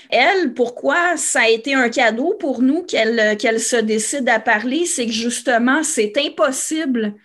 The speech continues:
de lui enlever sa visibilité. Alors, ça fait en sorte que beaucoup de gens qui étaient pas au courant de la situation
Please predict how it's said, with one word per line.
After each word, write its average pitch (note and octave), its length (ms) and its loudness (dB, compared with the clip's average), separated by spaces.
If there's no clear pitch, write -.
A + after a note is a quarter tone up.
de G3 140 2
lui A3+ 300 0
enlever A3+ 420 2
sa C4 240 -2
visibilité. A3 1040 -4
Alors, A3+ 360 2
ça A3+ 540 2
fait D4 260 -2
en C#4 160 0
sorte D#4 460 -2
que B3+ 100 2
beaucoup C4 380 0
de B3 60 0
gens D4+ 280 2
qui C#4+ 180 -4
étaient A#3+ 280 0
pas C4+ 140 -4
au C#4+ 120 -2
courant B3+ 420 -2
de C4+ 60 -2
la A#3+ 160 0
situation B3+ 1040 -2